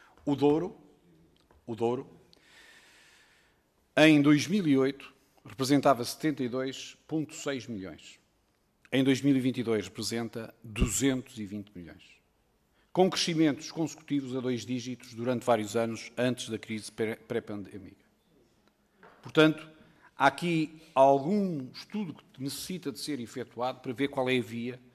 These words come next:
de mais rapidamente aportar valor para a base da pirâmide, para a questão dos agricultores. Depois aqui, há aqui também um, um tra-, um trabalho, há um trabalho, há um trabalho que também, eh, importa, importa dar nota. Eu, eu fico muito, muito,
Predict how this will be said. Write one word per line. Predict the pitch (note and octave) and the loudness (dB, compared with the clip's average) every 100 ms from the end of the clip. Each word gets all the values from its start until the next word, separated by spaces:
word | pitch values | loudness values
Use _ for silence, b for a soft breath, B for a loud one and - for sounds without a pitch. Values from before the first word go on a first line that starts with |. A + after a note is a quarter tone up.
| b b | b b
de | A2 B2+ B2+ | -6 -4 -2
mais | B2+ C3 B2+ | 0 0 -2
rapidamente | B2 A#2 A2 A2+ A2 | -6 -6 -6 -6 -8
aportar | G2 - A2 | -8 -4 -4
valor | G#2 G2+ G#2 G2 b b - | -4 -6 -6 -8 b b -2
para | G#2+ G#2+ - | 0 0 -6
a | A2 | 0
base | A2+ G2+ | 0 0
da | G#2 | -4
pirâmide, | G#2+ G2+ G2+ G2+ | -6 -4 -4 -8
para | - G#2+ G2+ | -8 -6 -6
a | G2+ | -6
questão | - A2 | -10 -10
dos | G#2+ | -6
agricultores. | A2 G2 G2 - - - b b - | -8 -8 -12 -18 -20 -20 b b -12
Depois | D#3 A3+ F#3+ | 6 6 6
aqui, | F#3 G3+ G3+ | 2 -2 0
há | E3 | 2
aqui | D#3+ F3 | 2 -2
também | E3 D3+ D#3+ | -6 0 2
um, | D#3+ D3 | 0 -2
um | D3 | -4
tra-, | D#3 D3+ - - B B | -2 -4 -6 -20 B B
um | E3 | 2
trabalho, | D#3+ D3 D#3 D#3 D3 B B B B B B B | 6 10 10 10 2 B B B B B B B
há | D#3+ | 10
um | F#3 | 10
trabalho, | F3+ D#3+ D#3 D#3+ D#3 E3 | 10 8 10 10 8 2
há | D3 | 2
um | |
trabalho | C#3+ D3 D#3+ | 4 6 4
que | D3+ | 4
também, | - D3 D3 C#3 C3+ A2+ | -2 4 6 4 0 -6
eh, | B2+ A#2+ A#2 C#3 | -10 -8 -6 2
importa, | D3 D3 D#3+ D#3+ D3+ D3 C#3 | 2 4 8 8 6 -4 -4
importa | B2+ D3+ C3+ B2+ | -4 -2 -2 -2
dar | A#2 | -4
nota. | F#2+ F2+ F#2+ | -4 -14 -14
Eu, | C3+ C#3 D#3+ E3+ | -14 -4 -2 0
eu | E3+ | -2
fico | - F#3+ E3 | -2 -4 -2
muito, | F3 D#3 - B2+ | -4 -4 -6 -10
muito, | A2 A2+ C3 D3 C#3+ - C3+ A2+ | -10 -12 -10 -10 -12 -12 -14 -14